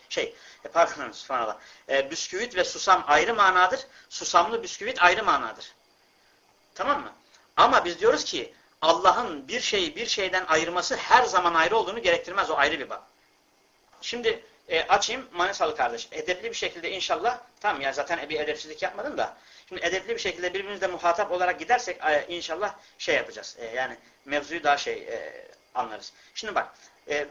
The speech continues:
ben sana bir tane ayet söyleyeceğim inşallah. Diyor ki mesela Allah Kur'an'da, e, kim Allah'a, Resulüne ve meleklere ve Cibril'e düşmanlık ederse bilin ki Allah da kafirlerin düşmanıdır. Şimdi şöyle bir soru sorayım.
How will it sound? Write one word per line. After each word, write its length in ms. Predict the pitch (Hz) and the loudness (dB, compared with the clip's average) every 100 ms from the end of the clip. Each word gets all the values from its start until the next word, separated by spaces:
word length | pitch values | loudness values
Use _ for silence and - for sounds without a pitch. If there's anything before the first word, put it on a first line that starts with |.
| 175 | 0
ben 160 | 190 185 | 2 2
sana 240 | - 220 | -2 -2
bir 60 | 226 | 0
tane 180 | 208 208 | 0 4
ayet 280 | 175 170 170 | 6 6 4
söyleyeceğim 380 | 123 113 113 | -2 -2 -4
inşallah. 400 | 110 - 123 165 - - - - - - | -4 -4 0 -2 -4 -16 -20 -20 -16 2
Diyor 200 | 190 269 | 4 4
ki 100 | 156 | 2
mesela 280 | 135 139 131 | 0 2 4
Allah 260 | 135 131 | 4 2
Kur'an'da, 440 | 139 117 156 214 - - _ - - - | 0 -2 2 0 0 -14 _ -20 -20 -2
e, 380 | 135 127 120 120 - _ _ _ - | 4 6 4 -2 -8 _ _ _ -2
kim 280 | 233 262 247 - _ _ _ _ - | 0 0 -4 -18 _ _ _ _ 6
Allah'a, 600 | 135 170 170 147 113 - - - - - | 8 8 6 6 4 0 -20 -20 -20 0
Resulüne 720 | 147 170 - 165 165 156 120 - - _ | 4 4 2 -2 2 2 2 -2 -20 _
ve 200 | 135 180 | 6 8
meleklere 720 | 185 180 175 165 170 156 117 - - _ | 10 10 10 8 8 8 6 4 -12 _
ve 220 | 127 170 | 8 8
Cibril'e 680 | 170 180 170 190 185 180 113 - - - 147 | 8 2 2 6 8 8 8 0 -20 -12 -4
düşmanlık 520 | 151 180 180 226 202 | 2 6 6 6 6
ederse 540 | 185 226 - 233 233 | 8 8 10 6 6
bilin 220 | 220 214 | 2 0
ki 160 | - 180 | 0 6
Allah 360 | 160 165 214 - | 10 10 10 8
da 120 | 160 | 6
kafirlerin 500 | 170 160 170 180 233 | 8 8 8 4 4
düşmanıdır. 480 | 160 143 120 - - - - - | 2 2 2 0 -10 -16 -12 -4
Şimdi 300 | 233 233 - - | 2 2 0 4
şöyle 260 | - 233 | 12 12
bir 60 | 226 | 12
soru 220 | - 170 | 8 4
sorayım. 360 | - 127 185 | 6 4 4